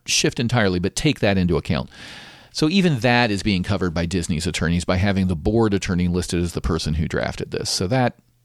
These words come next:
I mean, well played, Disney attorneys. We can have a whole discussion about whether we want to do this or not later, but l-, actually, let's have it now.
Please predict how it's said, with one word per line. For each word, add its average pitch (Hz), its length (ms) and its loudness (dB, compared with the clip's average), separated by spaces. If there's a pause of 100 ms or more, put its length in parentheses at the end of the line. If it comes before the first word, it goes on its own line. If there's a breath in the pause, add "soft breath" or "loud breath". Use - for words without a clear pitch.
(180)
I 101 80 0
mean, 95 400 2 (120)
well 127 240 2
played, 98 580 0
Disney 90 320 0
attorneys. 76 560 -4
We 98 80 -4
can 95 140 -2
have 98 160 2
a 101 40 2
whole 113 140 2
discussion 110 480 0
about 101 320 0 (320 loud breath)
whether 110 220 2
we 104 80 4
want 98 160 4
to 92 60 4
do 98 120 2
this 90 160 -2
or 92 80 4
not 85 240 2 (220 loud breath)
later, 131 260 4
but 170 160 2
l-, 254 140 -10 (180)
actually, 233 320 0
let's 233 160 0
have 208 160 2
it 175 60 0
now. 73 240 -2